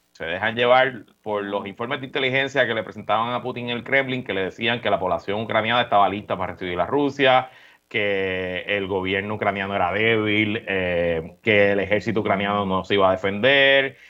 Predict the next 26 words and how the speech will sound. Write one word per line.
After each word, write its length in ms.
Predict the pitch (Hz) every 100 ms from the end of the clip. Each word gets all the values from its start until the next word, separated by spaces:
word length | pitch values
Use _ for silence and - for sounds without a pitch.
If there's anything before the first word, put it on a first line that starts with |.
| -
y 140 | 127 196
el 80 |
wishful 360 | 240 180 - 180
thinking, 600 | 170 220 247 175 196 185
que 220 | - 107
es 60 | 101
como 200 | 107 98
tú 80 | 104
bien 160 | 107
dices, 400 | 117 160 165 156 110
de 240 | 104 98
Putin, 380 | 98 135 175 135
de 540 | 101 95 87 87 85
restablecer 560 | 85 87 92 90 - 104
este 180 | - 113
ideal 480 | 107 98 104 107
de 80 | 104
Moscú 340 | 98 90 110 113
como 200 | 98 98
la 100 | 92
tercera 360 | 85 98 85
Roma, 500 | 85 160 180 165 147
como 180 | 120 104
la 140 | 90
gran 240 | 85 98 107
influencia 680 | 107 98 98 107 - 95